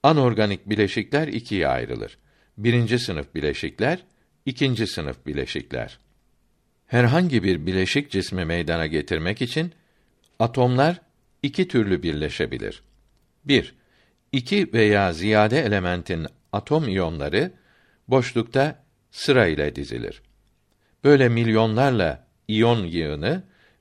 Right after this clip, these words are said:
bir cisim meydana getirir. Böyle bir cisim bir sandık kesme şekere benzer.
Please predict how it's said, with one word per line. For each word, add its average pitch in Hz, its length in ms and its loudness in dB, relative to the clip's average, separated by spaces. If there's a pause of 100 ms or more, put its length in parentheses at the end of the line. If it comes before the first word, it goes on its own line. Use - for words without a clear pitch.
bir 147 160 0
cisim 110 380 -4
meydana 65 440 -6
getirir. 60 520 -10 (640)
Böyle 139 260 6
bir 80 160 0
cisim 131 420 -4 (680)
bir 165 140 0
sandık 131 520 2
kesme 117 340 0
şekere 69 480 -2
benzer. 65 520 -8